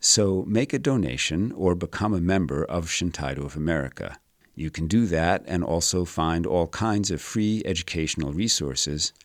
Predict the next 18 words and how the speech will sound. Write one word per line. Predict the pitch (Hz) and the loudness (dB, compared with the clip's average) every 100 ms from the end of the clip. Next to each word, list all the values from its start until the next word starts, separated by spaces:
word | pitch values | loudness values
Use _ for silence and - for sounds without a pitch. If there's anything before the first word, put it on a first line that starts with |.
| - | -10
at | 80 80 | -2 2
our | 113 | 4
website, | 113 87 76 - 64 64 71 _ _ _ _ - | 4 2 2 2 2 -4 -6 _ _ _ _ -2
W | 101 95 87 82 | 0 2 0 0
W | 82 80 78 73 | -2 0 -2 2
W | 110 117 110 107 113 - 80 | 2 2 2 0 -2 -8 -4
dot | 80 76 - _ _ _ _ _ - | -2 -2 -6 _ _ _ _ _ 0
S | 110 - - - 92 | 2 4 0 0 0
H | 90 87 - - - | 0 0 -4 -6 -4
I | 80 80 73 76 - - | -2 -2 -2 -4 -8 -6
N | 92 92 90 92 - _ - | 0 2 0 -2 -8 _ -6
T | - 117 98 - - | 0 0 0 -4 -4
A | 82 71 71 - | -2 -2 -6 -6
I | 92 90 85 87 - _ 82 | -2 -2 -2 -4 -10 _ -8
D | 80 85 80 - | -2 -2 -2 -2
O | 82 69 98 - | -2 -2 -6 -8
dot | - 76 65 - | -4 -2 -4 -2
org. | 110 82 58 - | 2 2 -2 -18